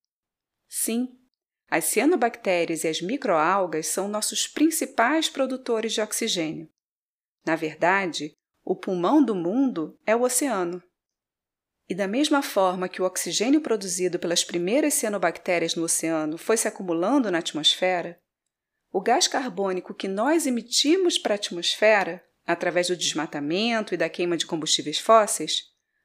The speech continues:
vai se acumulando no oceano. O aumento das concentrações de gás carbônico no oceano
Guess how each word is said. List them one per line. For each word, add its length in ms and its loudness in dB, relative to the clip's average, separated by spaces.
vai 140 4
se 100 4
acumulando 640 4
no 120 2
oceano. 580 -2
O 80 2
aumento 340 2
das 140 4
concentrações 680 -4
de 60 -4
gás 220 -2
carbônico 640 -2
no 120 -2
oceano 760 -4